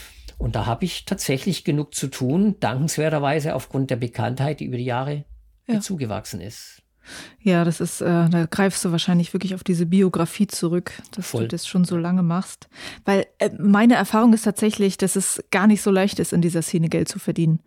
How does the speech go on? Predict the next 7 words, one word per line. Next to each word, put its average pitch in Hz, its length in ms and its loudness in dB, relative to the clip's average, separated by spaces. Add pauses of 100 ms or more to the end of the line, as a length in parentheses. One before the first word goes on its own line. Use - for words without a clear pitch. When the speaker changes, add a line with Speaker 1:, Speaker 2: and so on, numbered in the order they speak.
(600)
Speaker 2:
Also, 190 300 2
äh, - 260 -4
jetzt 214 160 2
in 220 80 6
diesem 202 180 6
journalistischen 185 600 4
Bereich. 160 360 0